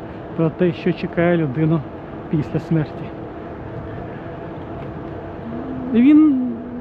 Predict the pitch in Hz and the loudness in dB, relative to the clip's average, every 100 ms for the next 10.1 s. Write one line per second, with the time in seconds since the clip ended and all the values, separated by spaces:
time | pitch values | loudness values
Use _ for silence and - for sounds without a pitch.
0 | 247 226 190 240 - - - 185 - - | -6 -4 2 2 2 0 2 2 0 -6
1 | - - - - - - - - 185 170 | -10 -12 -12 -10 -10 -10 -10 -4 0 4
2 | 180 170 165 165 165 156 170 170 185 - | 6 6 4 4 2 2 2 2 0 0
3 | 185 247 240 247 - - - - - - | 0 0 0 0 -4 -8 -12 -12 -12 -12
4 | - - - - - - 277 214 202 - | -10 -10 -10 -8 -6 0 2 2 0 2
5 | 220 185 180 175 185 180 160 165 - 151 | 2 2 0 0 2 2 2 0 0 -2
6 | 139 156 147 151 139 - - - - - | 0 0 0 0 -2 -6 -10 -10 -12 -12
7 | - - - 349 - - - - - - | -10 -10 -10 -10 -10 -10 -10 -10 -10 -10
8 | - - - - - - - - - - | -10 -10 -10 -10 -10 -10 -10 -10 -10 -8
9 | - - - 214 175 185 170 - - 180 | -8 -8 2 4 6 4 4 0 0 2
10 | 165 | 2